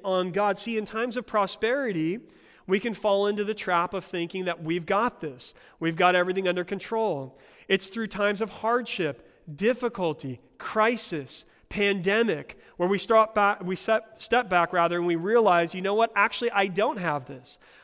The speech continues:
I don't have it all under control. Only God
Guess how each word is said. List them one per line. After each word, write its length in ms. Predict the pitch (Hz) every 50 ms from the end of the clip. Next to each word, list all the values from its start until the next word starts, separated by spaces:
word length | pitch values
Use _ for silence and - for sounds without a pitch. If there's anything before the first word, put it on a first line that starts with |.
| - -
I 160 | 180 208 233
don't 240 | 202 220 247 285 240
have 240 | 214 214 196 180 180
it 60 | 170
all 140 | 160 160 160
under 140 | 160 156
control. 560 | 151 - 160 156 - - 151 151 151 151 151 - - _ _ _ _ -
Only 400 | 196 202 214 226 233 226 226 220
God 640 | 185 165 185 185 196 190 175 151 143 135 139 131